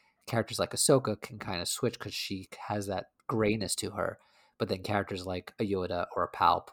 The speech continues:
or a Vader are characters that, like, very clearly they're, they work with a s-, a set of keywords.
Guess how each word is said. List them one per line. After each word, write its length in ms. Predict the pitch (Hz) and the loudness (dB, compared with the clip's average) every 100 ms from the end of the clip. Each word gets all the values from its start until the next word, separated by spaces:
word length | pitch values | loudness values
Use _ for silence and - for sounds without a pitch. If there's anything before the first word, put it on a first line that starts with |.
| - | -6
or 160 | 95 | -4
a 60 | 90 | -2
Vader 460 | 90 90 90 90 - _ _ | -2 0 -2 -4 -8 _ _
are 40 | - | -4
characters 360 | 101 90 87 | 0 0 0
that, 160 | 85 - | -4 -2
like, 220 | 87 - - | -4 -6 -10
very 440 | 110 120 113 104 | 2 4 6 2
clearly 720 | - - 104 104 101 95 95 | -2 -10 -6 -4 -4 -6 -8
they're, 300 | 92 98 95 - _ - | -6 -4 -4 -4 _ 0
they 160 | 110 113 | 6 6
work 640 | 110 113 110 101 - - | 4 2 4 4 0 -10
with 100 | - | -10
a 60 | - | -4
s-, 180 | - - _ _ _ | -4 -4 _ _ _
a 440 | 101 95 87 87 - - | -6 -2 -2 -2 -6 -8
set 260 | - 104 | -2 -2
of 160 | - - | -2 -6
keywords. 560 | - 85 57 - - | -6 -6 -8 -12 -16